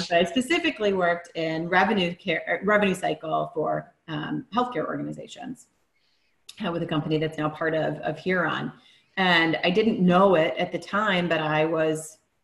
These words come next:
leading change management. I was leading change projects. And when the travel got to be too much, I ended up going to work for U S Cellular and, and, um, uh, wound up working as a, a change management lead. So that was the first time I got to actually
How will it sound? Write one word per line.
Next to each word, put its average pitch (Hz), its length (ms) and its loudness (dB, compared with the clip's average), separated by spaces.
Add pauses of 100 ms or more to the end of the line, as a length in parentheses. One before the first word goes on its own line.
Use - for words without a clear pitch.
(160)
leading 180 440 2
change 156 320 -2
management. 143 480 -6
I 127 80 -8
was 156 120 -2
leading 175 440 0
change 143 400 -6
projects. - 600 -12 (400)
And 165 120 -6
when 156 120 0
the 135 80 0
travel 190 320 0
got 175 220 0
to 180 100 -10
be 165 120 -6
too 160 280 -6
much, 156 500 -2
I 151 140 -4
ended 151 180 0
up 151 140 -4
going 156 200 -2
to 160 60 -4
work 156 240 -4
for 160 100 -6
U 151 220 -2
S 143 160 -8
Cellular 185 500 2
and, 156 320 0
and, 151 460 -2
um, 151 400 -6 (500)
uh, 151 460 -6 (480)
wound 170 400 2
up 156 240 2
working 156 420 -2
as 151 140 -2
a, 151 360 0
a 151 200 -6
change 156 300 -6
management 180 580 0
lead. 147 320 -4
So - 140 -10
that 147 100 -6
was 151 120 -12
the 156 80 -14
first 165 280 -4
time 156 160 -6
I 147 80 -4
got - 200 -10
to - 200 -10
actually 151 460 -8